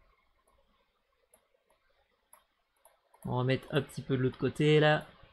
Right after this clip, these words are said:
Voilà. Magnifique. Alors ici, soit on bouge les arbres, soit on édite, euh, l'objet.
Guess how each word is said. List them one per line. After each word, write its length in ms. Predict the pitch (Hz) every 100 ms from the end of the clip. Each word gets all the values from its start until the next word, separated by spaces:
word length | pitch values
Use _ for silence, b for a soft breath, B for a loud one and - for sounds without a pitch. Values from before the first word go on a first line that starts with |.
| _ - _ _ _ _ - - _ _ _ _ _ _ _ _ _ _ _ _ _ _ _ _ _ _ _ _ _ _ _ _ _
Voilà. 920 | - 120 123 123 123 123 127 156 156 - - _ - _ _ _
Magnifique. 1000 | 147 147 151 151 147 139 170 170 - - - - _ _ b b _ -
Alors 160 | 143
ici, 400 | 147 147 - 165
soit 400 | 156 - 180 180
on 240 | 170 160 156
bouge 260 | 139 156
les 260 | 156 151 139
arbres, 300 | 151 139 123
soit 380 | - 160 156 151
on 120 | 135
édite, 540 | 139 135 139 - - -
euh, 240 | 127 120
l'objet. 440 | 117 120 123 180